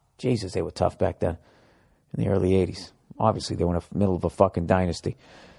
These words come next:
So, um, yeah, I, so the person who asked me that, I don't hate the, uh,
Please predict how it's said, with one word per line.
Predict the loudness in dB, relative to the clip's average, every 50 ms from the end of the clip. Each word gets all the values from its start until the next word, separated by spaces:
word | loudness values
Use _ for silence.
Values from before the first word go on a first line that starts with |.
| _ _
So, | -10 -4 4 6 8 8 8 8 6 6
um, | 6 6 8 8 6 6 4 2 2
yeah, | 6 6 6 6 6
I, | 6 4 2 2 -2
so | 0 4 4 4
the | 6
person | 6 6 6 6 6 6
who | 8
asked | 8 6 6 4
me | 6
that, | 6 6 6 6 4
I | 2
don't | 4 6 6 6 6 4 2 0
hate | 2 4 4 4 2 2
the, | 2 4 4 4 4 4
uh, | 4 6 6 4 4 2 0